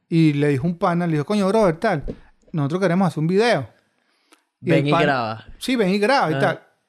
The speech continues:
Speaker 1: Y marico, y la, la vaina se le puso caliente a ellos ahí.
Speaker 2: Y se unió
Speaker 1: Y se
Speaker 2: también.
Speaker 1: unió y lo aceptaron y la vaina, pero esa vaina llevó a que terminaran con el matrimonio. Entonces tú dices,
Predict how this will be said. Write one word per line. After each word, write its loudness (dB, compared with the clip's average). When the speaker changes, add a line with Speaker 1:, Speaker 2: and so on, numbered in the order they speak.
Speaker 1:
Y -8
marico, -2
y 0
la, 0
la -6
vaina -4
se -2
le 0
puso -8
caliente -2
a 2
ellos 0
ahí. 0
Speaker 2:
Y -8
se -4
unió -4
Speaker 1:
Y 0
se -2
Speaker 2:
también. 2
Speaker 1:
unió 0
y 2
lo 2
aceptaron -2
y 0
la 2
vaina, 0
pero 0
esa 0
vaina 0
llevó 0
a -2
que -4
terminaran 0
con -4
el -2
matrimonio. 0
Entonces -4
tú 0
dices, 0